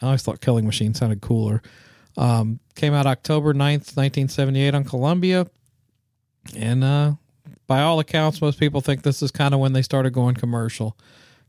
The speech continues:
'cause the image, image changed. Some of the songs were a little bit more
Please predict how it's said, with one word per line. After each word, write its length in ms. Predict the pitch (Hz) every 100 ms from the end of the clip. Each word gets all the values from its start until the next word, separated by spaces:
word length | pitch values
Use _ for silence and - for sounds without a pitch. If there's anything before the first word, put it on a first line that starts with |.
| -
'cause 160 | 123
the 160 | 123 127
image, 300 | 131 120 - -
image 320 | 151 165 -
changed. 560 | - 160 147 143 139 135
Some 160 | 139
of 60 | 131
the 80 | 123
songs 400 | - 131 127 131
were 60 |
a 60 | 127
little 180 | 120 123
bit 160 | 120 120
more 380 | 127 123 120